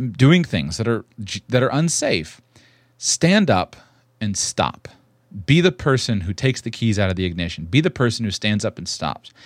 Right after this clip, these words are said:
This is hard. A couple of months ago, my family and I went to a harvest festival that was nearby in our town. And at this harvest festival,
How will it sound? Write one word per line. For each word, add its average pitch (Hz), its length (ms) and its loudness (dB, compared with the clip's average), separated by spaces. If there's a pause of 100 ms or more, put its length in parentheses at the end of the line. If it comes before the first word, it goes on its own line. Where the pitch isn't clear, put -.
(380)
This 135 440 4 (280)
is 120 480 4 (180)
hard. 92 720 0 (1160)
A - 40 -20
couple 104 200 -2
of 95 80 2
months 117 200 4
ago, 101 300 0 (320)
my 113 80 2
family 117 260 4
and 107 80 2
I 107 120 2
went 110 180 0
to 101 80 -6
a 85 40 -4
harvest 127 460 0
festival 95 460 -6
that 80 140 -8
was 90 160 -4
nearby 92 380 0
in 90 100 -2
our 80 100 -10
town. 85 400 -10 (400)
And 113 460 4
at 127 140 0
this 139 140 2
harvest 113 360 2
festival, 101 600 0